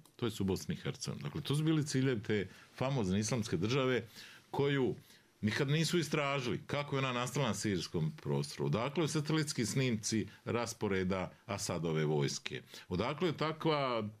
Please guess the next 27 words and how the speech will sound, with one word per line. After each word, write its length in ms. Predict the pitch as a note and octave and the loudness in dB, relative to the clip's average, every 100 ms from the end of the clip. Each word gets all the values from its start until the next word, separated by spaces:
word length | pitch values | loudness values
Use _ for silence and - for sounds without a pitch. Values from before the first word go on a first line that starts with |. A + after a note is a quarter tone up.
| - | -10
superiornost 1040 | - A2+ C3 B2+ B2 C3+ D#3+ C#3+ F#2 - | -6 -2 0 2 2 2 2 2 0 0
i 60 | F#2 | 0
u 40 | |
sajber 440 | - B2+ C3+ B2+ | 2 0 0 0
prostoru 1000 | A2 - A#2+ C3+ C#3+ - C#3 G#2 F2+ E2 | -2 0 2 2 -2 -2 0 2 2 4
i 340 | E2+ F2+ G2+ A2+ | 4 4 2 2
itd., 280 | A2+ A2+ | 0 0
itd., 560 | B2 G#2 F2+ F2 D#2 C#2 | 2 0 0 0 2 0
ko 180 | - B2 | 0 2
je 100 | C3+ | 2
naoružavao, 680 | C3+ C3 A2 A2+ A2+ G2+ | 0 0 0 0 0 0
ko 180 | D2 G2+ | 0 0
ih 140 | A2+ A#2+ | 2 2
obećavao, 640 | A#2 G#2+ A2 F#2+ F#2+ D2 | 0 0 -2 -2 0 -2
ko 180 | - G2 | 0 0
im 140 | A2+ | 0
je 60 | B2 | 0
kupovao 440 | C#3+ C3+ B2+ A#2+ | -2 -2 0 0
naftu 400 | A#2 G#2+ - - - - - - | 0 -2 -6 -10 -10 -18 -12 -10
i 80 | |
tako 380 | F2+ E2+ - E2 | -4 -4 -2 -2
dalje. 200 | C#2+ B1+ - - - _ | -2 -4 -8 -20 -20 _
Znači, 380 | D2 C#2 - C#2 - | -8 -6 -6 -8 -10
gdje 180 | - G2 | -4 0
je 80 | D3+ | 0
sada 260 | D3 E3+ E3 | 2 2 2
al-Baghdadi? 680 | C3+ B2 A2+ G2 F#2 C#2 | 0 0 0 0 -2 -4